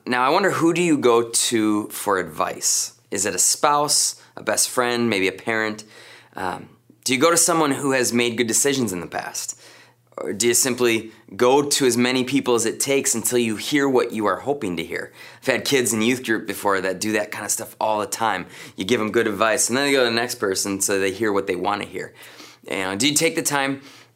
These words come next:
to seek Scot-, seek God's guidance, or do you only listen to people? Some decisions don't take a whole lot of guidance. I don't ask anyone what time I should go to bed. If I followed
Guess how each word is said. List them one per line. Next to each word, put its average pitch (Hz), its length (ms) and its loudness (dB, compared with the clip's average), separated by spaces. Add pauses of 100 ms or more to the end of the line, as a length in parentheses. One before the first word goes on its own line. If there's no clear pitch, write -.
to 123 100 -2
seek 160 200 2
Scot-, - 380 0 (100)
seek 156 300 0
God's 135 240 2
guidance, 131 420 2
or 113 80 0
do 107 160 0
you 117 160 4
only 120 240 2
listen 110 480 0 (680)
to 98 200 -2
people? - 500 -8 (640)
Some 175 220 2
decisions 143 500 2
don't 131 360 -4
take 139 200 0
a 123 80 0
whole 110 140 2
lot 92 120 -2
of - 80 -10
guidance. - 460 -6 (100)
I 127 120 2
don't 156 120 2
ask 143 300 0
anyone 123 500 2 (220)
what 131 280 2
time 127 300 0
I 107 120 2
should - 180 -2
go 95 100 0
to 92 80 -2
bed. - 260 -6 (540)
If - 160 -2
I 123 80 2
followed 143 500 0